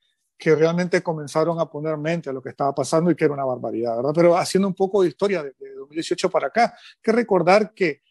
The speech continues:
justo antes de que estallara abril, ah, eh, estuvo la, la quema de la reserva de Indio Maíz, eh, y ese fue el precedente, pues, de, de esto, aunque no te-, tuviera,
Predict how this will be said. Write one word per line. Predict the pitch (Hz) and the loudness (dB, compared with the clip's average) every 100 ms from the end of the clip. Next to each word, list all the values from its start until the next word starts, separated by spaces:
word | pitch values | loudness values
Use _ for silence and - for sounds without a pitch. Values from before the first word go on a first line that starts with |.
| _ _ _ | _ _ _
justo | - 208 220 202 | -4 -2 2 2
antes | 196 220 190 | 2 2 -2
de | 151 | -2
que | - 131 - | -8 -12 -12
estallara | 123 - 131 139 151 170 190 | -14 -8 -4 2 4 6 4
abril, | - 160 165 196 233 - | 2 0 2 2 -2 -14
ah, | 151 139 135 135 - 143 | -12 -10 -8 -10 -6 -4
eh, | 151 | -4
estuvo | - - 147 170 175 | -6 -4 0 2 4
la, | 170 143 127 - _ _ _ - - _ _ _ - | 4 2 -2 -14 _ _ _ -20 -20 _ _ _ -8
la | 139 | -8
quema | 135 135 170 | -6 -2 0
de | |
la | 151 | 0
reserva | 123 - - 190 156 | -2 -8 0 2 2
de | 139 | -6
Indio | 151 175 | -4 -4
Maíz, | 147 175 208 _ _ _ _ _ _ _ _ - | -2 -4 -6 _ _ _ _ _ _ _ _ -6
eh, | 151 143 147 139 135 147 170 _ _ _ _ _ _ _ _ | 0 2 2 0 -6 -16 -20 _ _ _ _ _ _ _ _
y | 165 151 151 | -4 -2 -2
ese | 139 143 | -2 -4
fue | 165 170 | -2 -2
el | 170 | -2
precedente, | 185 170 120 143 - | -4 -6 -8 -8 -10
pues, | - 113 113 | -10 -8 -4
de, | 104 - | -6 -4
de | - 123 | 2 4
esto, | 127 - | 4 2
aunque | 131 147 147 | 0 2 2
no | 147 156 | 4 2
te-, | - 170 175 - | 4 2 2 -2
tuviera, | 160 156 156 165 | 4 6 6 2